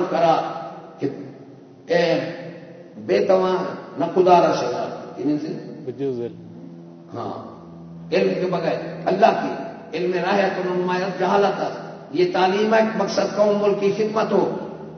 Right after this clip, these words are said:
Speaker 1: جب مقصد پیٹ ہو، بے ایمانوں سے ہنر کہتے ہیں۔ ہم اس کو تعلیم نہیں کہتے، تم علم کہتے ہو۔ یہ ہنر ہے، ہنر بھی حرام۔ اس لیے میاں علی شاہ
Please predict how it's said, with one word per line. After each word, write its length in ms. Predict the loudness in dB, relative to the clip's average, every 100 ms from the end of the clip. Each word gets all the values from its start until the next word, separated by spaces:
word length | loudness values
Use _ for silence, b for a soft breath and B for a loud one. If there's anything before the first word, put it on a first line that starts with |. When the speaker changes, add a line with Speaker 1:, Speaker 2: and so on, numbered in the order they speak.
| -10
Speaker 1:
جب 140 | 0 2
مقصد 480 | 2 2 4 4 8
پیٹ 320 | 10 12 12
ہو، 220 | 10 10
بے 60 | 8
ایمانوں 420 | 6 2 4 6 8
سے 60 | 8
ہنر 340 | 10 8 6 6
کہتے 320 | 2 2 0
ہیں۔ 380 | 0 0 -4 -10 -10 -4
ہم 160 | 0 4
اس 140 | 4 4
کو 80 | 2
تعلیم 400 | 6 6 6 6
نہیں 220 | 4 4
کہتے، 320 | 4 4 2 2
تم 160 | 0 0
علم 260 | 0 0 0 2
کہتے 280 | 2 4
ہو۔ 140 | 2 2 -2 2
یہ 120 | 4
ہنر 360 | 4 4 6 4
ہے، 420 | 4 -2 -4 -8 -2
ہنر 260 | 2 6 6 6
بھی 140 | 0
حرام۔ 580 | 0 0 -2 -6 -14 -8
اس 140 | -6 -4
لیے 180 | -2
میاں 180 | -2 -2
علی 180 | -2 -4
شاہ 220 | -4 -4